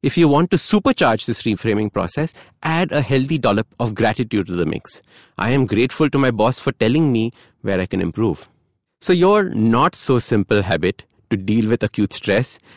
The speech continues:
is to remember that the three steps are and do them. Step one, recognize and distance yourself.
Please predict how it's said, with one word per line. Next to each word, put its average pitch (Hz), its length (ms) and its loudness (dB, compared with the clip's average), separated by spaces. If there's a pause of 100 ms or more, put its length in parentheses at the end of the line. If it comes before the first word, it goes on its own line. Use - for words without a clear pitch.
is 131 160 -2
to 160 100 2
remember 135 540 4 (240)
that 117 140 -4
the 139 60 0
three - 320 -4
steps - 440 -6
are 92 380 -4 (220)
and 98 180 -4
do 90 140 0
them. - 240 -6 (680)
Step - 220 -2
one, 147 260 0 (240)
recognize 139 720 0
and 104 220 -2
distance 101 340 -4
yourself. 80 380 -4